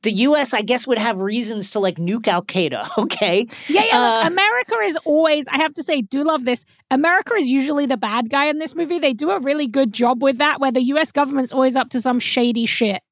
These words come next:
Speaker 2: that ends up causing these problems.
Speaker 1: Well, it's actually, like, it, his, Musgrave, who, by the way, is a piece of shit and says that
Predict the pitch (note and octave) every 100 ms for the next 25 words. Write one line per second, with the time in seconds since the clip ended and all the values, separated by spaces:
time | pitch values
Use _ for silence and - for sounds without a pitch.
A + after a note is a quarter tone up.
0 | _ - A#3+ B3+ B3 B3 - B3 A#3 A3
1 | G#3+ G3+ - G#3 F#3 F3 - - - -
2 | C4+ D#4 E4+ E4 E4 F4+ A#4 G4+ D#4+ A3
3 | - B3 A#3 - A#3+ A#3 E4+ F4 - _
4 | - C4 - - B3+ A3+ D4 B3+ C4+ B3+
5 | A#3 G3+ F3 F3 B3 A3+ G3+ - A3+ F#3+
6 | - F3+ E3 A3 G#3 F3 F#3+ E3+